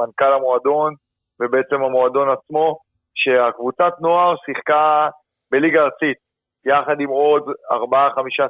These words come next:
שחקני בוגרים. הם ממשיכים את זה גם השנה, וזה גם נתן לי ניסיון בבוגרים,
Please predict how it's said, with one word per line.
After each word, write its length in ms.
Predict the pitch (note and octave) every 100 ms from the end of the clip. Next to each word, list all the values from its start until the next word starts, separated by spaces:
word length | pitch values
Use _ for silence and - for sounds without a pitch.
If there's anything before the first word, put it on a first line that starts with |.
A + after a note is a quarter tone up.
| -
שחקני 380 | A#2 C3 C3
בוגרים. 440 | A#2+ A#2+ A#2 A#2+ A2
הם 140 | A#2
ממשיכים 420 | A#2+ A2+ - C#3+
את 80 | D3
זה 80 | B2+ A#2+
גם 160 | B2+
השנה, 420 | A#2+ - A2 B2+ D3 - _ _ _ _ _
וזה 180 | A#2+ B2+
גם 160 | C3+ B2+
נתן 260 | A#2 D#3+
לי 100 | F3
ניסיון 420 | E3+ D3+ - C#3+ D3+
בבוגרים, 480 | C3+ C3 A#2+ C#3